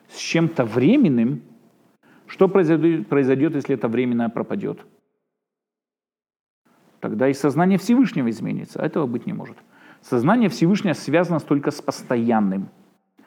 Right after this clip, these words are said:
Постоянные законы природы. В-, по мнению Аристотеля, виды животных тоже постоянные, неизменчивые.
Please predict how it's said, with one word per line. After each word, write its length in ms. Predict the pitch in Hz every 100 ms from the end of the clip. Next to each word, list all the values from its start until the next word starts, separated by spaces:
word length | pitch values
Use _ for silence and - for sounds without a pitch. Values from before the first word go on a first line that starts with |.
| _ _
Постоянные 600 | 131 - 131 127 120 110
законы 400 | 104 101 104 95
природы. 600 | - 113 131 160 131 127 - - - _
В-, 720 | - 127 117 131 127 139 127 127
по 120 | 131
мнению 320 | 147 160 143
Аристотеля, 640 | 120 113 - 143 127 117 113
виды 460 | 113 123 147 127
животных 520 | 107 123 123 123 107
тоже 200 | - 104
постоянные, 560 | 101 104 - 110 104 101
неизменчивые. 720 | 101 104 110 104 101 -